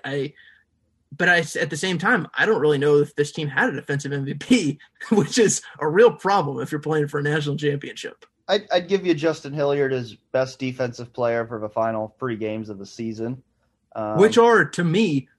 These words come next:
Speaker 1: the only three games that mattered, which is why I'm giving him, which is why he's my pick.
Speaker 2: Fair,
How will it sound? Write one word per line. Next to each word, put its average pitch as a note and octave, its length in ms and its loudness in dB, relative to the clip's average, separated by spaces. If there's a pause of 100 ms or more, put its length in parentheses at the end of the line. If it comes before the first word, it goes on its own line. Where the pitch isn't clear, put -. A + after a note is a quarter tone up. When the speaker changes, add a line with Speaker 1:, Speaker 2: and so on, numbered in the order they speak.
(120)
Speaker 1:
the E3 180 -4
only F#3 240 0
three E3 200 0
games D#3 240 0
that C3 120 0
mattered, C3+ 400 -6 (360)
which D#3+ 200 -2
is D#3 120 0
why E3 240 4
I'm D3+ 160 4
giving C#3+ 240 0
him, C3+ 240 -4
which D3+ 180 -2
is C#3+ 60 -8
why D3 180 2
he's C#3+ 160 2
my C#3 140 -6
pick. - 300 -10
Speaker 2:
Fair, D3 400 4